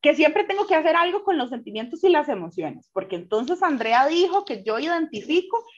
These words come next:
que los escribo en un papel, entonces que siempre tengo que estar haciendo algo y siempre decir, "Uy, sí,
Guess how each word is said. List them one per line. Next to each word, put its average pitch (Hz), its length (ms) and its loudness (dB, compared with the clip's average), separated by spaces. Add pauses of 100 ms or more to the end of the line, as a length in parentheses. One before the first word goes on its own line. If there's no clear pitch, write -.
(120)
que 269 100 2
los 240 180 2
escribo 277 360 -2
en 381 100 0
un 359 140 -2
papel, 381 300 2
entonces - 220 -10
que 381 120 -2
siempre 359 400 -4
tengo 403 200 -6
que 339 80 -12
estar 311 220 -2
haciendo 294 480 -2
algo 339 360 2
y 220 180 -4
siempre 226 340 -4
decir, 226 260 -2
"Uy, 226 160 -8
sí, 220 240 -12